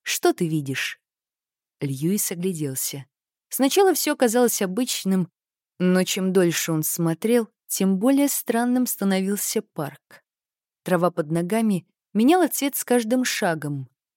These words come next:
от изумрудно-зеленого до нежно-голубого. А цветы? Неужели они действительно тихонько напевают?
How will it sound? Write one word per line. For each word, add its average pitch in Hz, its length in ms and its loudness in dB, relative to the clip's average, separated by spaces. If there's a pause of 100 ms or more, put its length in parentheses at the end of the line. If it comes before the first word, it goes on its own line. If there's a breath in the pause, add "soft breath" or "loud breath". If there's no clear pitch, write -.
от 160 160 -4
изумрудно-зеленого 185 1120 0 (340)
до 190 120 0
нежно-голубого. 226 1080 -2 (560)
А 139 140 -6
цветы? 170 800 -6 (640)
Неужели 214 580 4
они 247 180 4
действительно 226 720 2
тихонько 277 640 -6
напевают? 247 840 -4